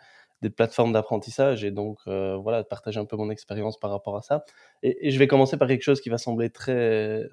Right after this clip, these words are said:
très bateau, euh, mais qui est essentiel, c'est effectivement d'abord définir qu'est-ce qu'on veut faire, quelle est notre vision de, de l'apprentissage. Alors, pourquoi est-ce que je dis ça et que ça peut paraître bateau ? Euh,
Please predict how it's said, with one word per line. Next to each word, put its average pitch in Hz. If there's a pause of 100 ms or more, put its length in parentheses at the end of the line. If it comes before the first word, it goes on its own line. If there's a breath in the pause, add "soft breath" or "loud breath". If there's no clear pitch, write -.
(140)
très -
bateau, 131 (440 soft breath)
euh, 107
mais 107
qui 120
est 113
essentiel, 113
c'est 104
effectivement -
d'abord 110
définir 117 (880)
qu'est-ce 123
qu'on 120
veut 107
faire, 139
quelle 117
est 110
notre 107
vision 117
de, 104
de 107
l'apprentissage. 101 (320 soft breath)
Alors, 107
pourquoi 131
est-ce 123
que 117
je 113
dis 107
ça 123
et 117
que 110
ça 110
peut 101
paraître 104
bateau ? 117 (480 soft breath)
Euh, 110